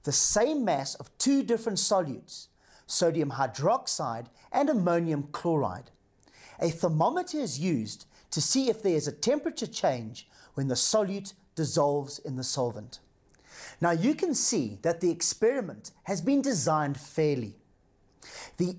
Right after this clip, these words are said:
independent variable is the type of solute used, while the dependent variable will be our temperature change.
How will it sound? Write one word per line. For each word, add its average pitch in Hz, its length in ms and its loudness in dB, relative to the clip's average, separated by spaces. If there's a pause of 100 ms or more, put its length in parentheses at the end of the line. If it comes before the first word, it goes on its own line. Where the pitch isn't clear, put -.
independent 285 760 2
variable 139 540 0 (180)
is 185 160 0
the 196 120 0
type 226 380 -2
of 226 100 -2
solute 156 500 0
used, 135 480 -4 (380)
while 196 200 2
the 175 120 0
dependent 226 840 0
variable 120 540 -2 (240)
will 165 180 2
be 196 160 2
our 165 220 -2
temperature 156 480 -2
change. - 600 -4